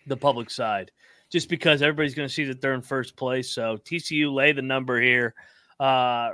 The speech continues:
real quick, if, if you wanna battle, get over there to Cut. Cut is a peer-to-peer social betting platform that's U S based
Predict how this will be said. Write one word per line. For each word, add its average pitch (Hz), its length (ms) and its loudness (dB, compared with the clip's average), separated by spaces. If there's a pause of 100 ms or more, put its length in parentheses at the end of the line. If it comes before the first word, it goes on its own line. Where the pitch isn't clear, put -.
(120)
real 233 140 4
quick, 233 420 2
if, 139 200 -14
if - 160 -20
you 156 80 -8
wanna 165 140 -2
battle, 147 560 2
get 190 100 4
over 202 160 4
there 175 200 4
to - 220 -10
Cut. 214 200 4 (220)
Cut 180 260 -2 (360)
is 139 200 -4
a 135 120 0
peer-to-peer 170 680 0
social 139 300 -10
betting 143 240 -4
platform 139 420 -6
that's 123 200 -10
U 160 80 -2
S 139 100 -8
based 143 280 -4